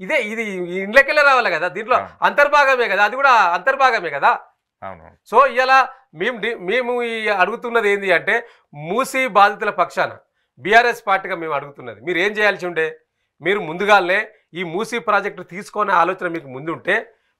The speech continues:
Speaker 1: ప్రతిపక్ష పార్టీలను, విపక్ష పార్టీలను కూర్చుండబెట్టి అందరి సలహాలు తీసుకొని ఉండే. నువ్వు ఎవరి సలహాలు తీసుకున్నావు? ఎవరితో మాట్లాడినావు? నీకు నువ్వు ఎకేకి నచ్చి, మీరు బుల్డోజర్లు పెట్టి,
Speaker 2: ఆ,
Speaker 1: బుల్డోజర్లతోటి,
Speaker 2: కే-, కేసీఆర్
Speaker 1: ఆ,
Speaker 2: గారు
Speaker 1: పేద-,
Speaker 2: బయట-,
Speaker 1: పేదోళ్ళ ఇల్లు
Speaker 2: కేసీఆర్ గారు
Speaker 1: కూలగొడతారంటే
Speaker 2: ఫా-, ఫామ్ హౌస్‌లు ఉన్నారు, ఆయన బయటకు వస్తే మేము సమాధానం చెప్తా అంటారు ముఖ్యమంత్రి.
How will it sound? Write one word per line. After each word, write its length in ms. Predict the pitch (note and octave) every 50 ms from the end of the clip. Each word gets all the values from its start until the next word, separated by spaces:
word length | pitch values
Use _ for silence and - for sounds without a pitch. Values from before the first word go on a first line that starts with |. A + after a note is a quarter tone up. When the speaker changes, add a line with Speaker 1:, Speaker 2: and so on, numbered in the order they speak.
| _
Speaker 1:
ప్రతిపక్ష 420 | C#3+ C#3+ C#3+ F#3 - G3+ G3+ - G3+
పార్టీలను, 580 | F3+ - D#3 D3 D3 D3 C3+ C3 C3 D3+ E3
విపక్ష 400 | D3 C3 B2+ - F3 E3+ - -
పార్టీలను 420 | F#3 - D#3 C#3+ C#3 C3+ C#3 C3 A#2
కూర్చుండబెట్టి 720 | - B2+ B2+ - - D3 C3+ B2+ A#2 A#2 A2 - F3+ G3+ - - - - _ -
అందరి 280 | - D#3 E3+ F#3 G3+ F3
సలహాలు 400 | - D#3+ D#3 E3 D#3 F3+ G#3 F#3+
తీసుకొని 380 | D3+ E3 - - - D#3+ C3+ A#2
ఉండే. 200 | G2+ F2+ - _ _ _ _ _ _ _ _ -
నువ్వు 140 | E3 D3 C3
ఎవరి 100 | D3+ D#3
సలహాలు 320 | F3+ F#3 F3+ F3+ F#3+ G3
తీసుకున్నావు? 440 | F#3+ F#3 - - G3+ F#3+ G3+ G#3 - _ _ _ _ _ -
ఎవరితో 360 | C#3+ - F#3 F3+ - G#3+ G#3
మాట్లాడినావు? 520 | G3+ G3+ G3 G3+ G#3 G#3 G3+ G#3 G#3+ G#3+ - _ _ _ _ _ _ _ _
నీకు 220 | - G#3+ A3+ F3+ F#3+
నువ్వు 160 | G#3+ A#3 A#3
ఎకేకి 360 | G3+ F3+ - A3+ A3+ A3+ A#3
నచ్చి, 360 | A3+ G#3+ G#3+ - B3 B3 A3 - - - _ F3+
మీరు 320 | F#3 G#3 A3 G#3 F3+ D#3+
బుల్డోజర్లు 520 | C#3 C3 F#3 G#3+ A#3 B3 A#3+ A#3+ A#3 A#3 A3
పెట్టి, 200 | A3+ A3+ - E3
Speaker 2:
ఆ, 100 | F3+ F#3
Speaker 1:
బుల్డోజర్లతోటి, 560 | A3+ A#3 A#3+ A#3 B3 A#3+ A#3 A3+ A#3+ A#3 A#3
Speaker 2:
కే-, 100 | A#3+ A#3
కేసీఆర్ 640 | A#3 - - - - A3 A3 A3 A3 G#3+ G#3 G#3+ G#3
Speaker 1:
ఆ, 80 | G#3 G3+
Speaker 2:
గారు 140 | G3 E3+
Speaker 1:
పేద-, 180 | D#3+ - A#3 C4
Speaker 2:
బయట-, 140 | B3+ A3+ -
Speaker 1:
పేదోళ్ళ 280 | A3 B3 C4+ C4 B3
ఇల్లు 180 | B3+ B3 B3 B3
Speaker 2:
కేసీఆర్ 200 | F#3 - G3+ G#3
గారు 160 | G#3 G3+ -
Speaker 1:
కూలగొడతారంటే 300 | B3+ - F3 C4 B3+ F#3+
Speaker 2:
ఫా-, 240 | F3 F3 C#3+ C3 C3
ఫామ్ 220 | C#3 D3+ E3 E3+
హౌస్‌లు 240 | F3 F3 E3+ D#3+ D3+
ఉన్నారు, 220 | D3+ C#3+ D3 D#3 G3
ఆయన 140 | F3+ D#3
బయటకు 340 | C#3+ B2+ C3+ D3+ D3 - E3
వస్తే 160 | D3+ - F#3
మేము 100 | F#3 E3
సమాధానం 440 | - C#3+ C3+ C#3 C#3+ D3 C#3+ C3 A#2
చెప్తా 220 | A#2+ - - A#2+ A#2+
అంటారు 200 | A#2+ - - G#2+
ముఖ్యమంత్రి. 480 | G2+ - - A2 G#2 F#2+ E2+ D#2+ D2+